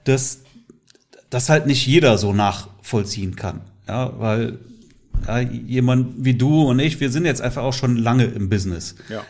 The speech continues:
Speaker 1: Ja, und da baut sich halt auch über die Jahre so ein, so ein Momentum auf, ne? Du hast halt dann auch, äh, Empfehlungsmarketing, du hast, äh,
Speaker 2: Mhm.
Speaker 1: du kriegst die Anfragen über seo oder sowas. Das heißt, du musst jetzt nicht mehr irgendwie in Werbung investieren, damit du auf einmal wieder Anfragen bekommst, ja? Du musst einfach nur,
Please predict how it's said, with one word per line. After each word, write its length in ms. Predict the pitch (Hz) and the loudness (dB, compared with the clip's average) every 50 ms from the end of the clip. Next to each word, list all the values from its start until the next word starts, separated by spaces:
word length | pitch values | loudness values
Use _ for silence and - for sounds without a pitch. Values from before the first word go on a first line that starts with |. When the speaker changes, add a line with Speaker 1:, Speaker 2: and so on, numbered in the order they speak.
| - - | -4 -2
Speaker 1:
Ja, 120 | 104 127 | 0 0
und 260 | 139 127 113 107 117 | 0 0 -2 -2 0
da 60 | 127 | 0
baut 340 | 123 - 110 131 156 170 160 | 0 2 4 4 4 4 2
sich 180 | 160 147 - - | 0 -2 0 2
halt 340 | 139 135 139 131 - - - - | 4 4 4 2 0 -6 -8 -4
auch 380 | - 135 127 131 - - - | -2 -2 -2 -2 -6 -8 -4
über 160 | - 131 131 135 | -2 0 2 2
die 140 | 123 127 | 4 4
Jahre 400 | 127 123 117 123 131 135 139 135 | 6 6 6 4 2 2 0 -2
so 100 | 127 127 | 0 0
ein, 140 | 123 120 120 120 - - - - | 0 0 -2 -4 -8 -16 -18 -4
so 80 | - 135 | 2 4
ein 100 | 127 127 | 6 8
Momentum 600 | 127 127 123 117 120 139 160 160 147 113 - 101 | 8 8 8 8 6 6 4 4 4 2 2 2
auf, 340 | 95 92 87 87 85 - - | -2 -4 -6 -8 -10 -8 -6
ne? 180 | 95 101 123 131 | -2 -2 0 0
Du 140 | 127 117 113 | 0 0 -2
hast 200 | 113 113 - 120 | -2 -2 -2 -2
halt 160 | 110 107 - | -2 -2 -2
dann 160 | 110 104 110 | -2 -4 -4
auch, 300 | 101 101 107 107 107 - | -2 -4 -4 -4 -6 -6
äh, 160 | - 110 107 110 - 139 | -6 -6 -6 -4 -2 -2
Empfehlungsmarketing, 1080 | 131 120 - 127 120 110 110 113 110 - 113 107 104 104 - 120 - - 117 110 113 | -2 0 0 2 2 2 2 0 0 -2 -2 -2 -2 -2 -4 -6 -4 -4 -2 -2 -2
du 140 | 107 107 107 | -2 -4 -4
hast, 400 | 110 107 - - - - - 127 | -6 -6 -8 -10 -14 -10 -6 -2
äh, 220 | 123 113 110 151 | -2 0 2 2
Speaker 2:
Mhm. 160 | 156 170 175 - - - - - | 2 2 2 -2 -6 -16 -10 -6
Speaker 1:
du 140 | 135 131 127 131 | -6 -6 -6 -6
kriegst 240 | - - 120 - - | -6 -4 -4 -2 -2
die 100 | 131 98 | 0 0
Anfragen 400 | 117 120 117 - 120 117 127 131 | 0 0 0 0 0 0 2 2
über 200 | 123 120 123 110 | 2 2 2 2
seo 260 | 98 107 113 123 120 | 2 2 2 2 2
oder 140 | 117 113 110 | 2 0 -2
sowas. 280 | 107 113 110 113 - | -2 -2 -4 -4 -4
Das 160 | 120 107 - 110 | -4 -6 -6 -6
heißt, 200 | 113 120 - - | -6 -6 -2 0
du 80 | 143 | 2
musst 240 | 127 127 135 131 - | 2 2 0 0 -2
jetzt 160 | 139 131 135 | -4 -4 -2
nicht 160 | 135 131 131 | -2 -2 -2
mehr 80 | 135 123 | -2 -2
irgendwie 320 | - 120 127 131 120 120 | 0 0 0 0 0 0
in 100 | 117 110 | -2 -2
Werbung 300 | 101 110 120 139 139 135 | 0 0 0 0 0 0
investieren, 600 | 127 127 127 127 127 127 - 131 131 139 139 135 131 - - - - - | 0 0 0 0 -2 -4 -2 -2 0 0 0 -2 -6 -10 -16 -16 -12 -4
damit 300 | - 120 117 131 127 127 | 0 2 4 4 4 2
du 80 | 127 120 | 0 0
auf 100 | 117 - | 0 0
einmal 240 | 117 127 127 123 | 0 2 2 2
wieder 200 | 117 113 123 120 | 2 2 0 0
Anfragen 460 | 113 143 156 - - 110 104 95 98 92 | 0 0 -2 -2 -2 -2 -2 -2 -2 -4
bekommst, 460 | 95 90 - 92 87 82 - - - | -6 -6 -8 -8 -10 -10 -10 -8 -4
ja? 140 | 92 113 123 | -2 -2 0
Du 100 | 123 120 | 0 2
musst 240 | 120 120 127 127 | 2 2 2 0
einfach 220 | 131 123 123 131 117 | 0 0 2 4 4
nur, 180 | 117 123 123 | 4 4 2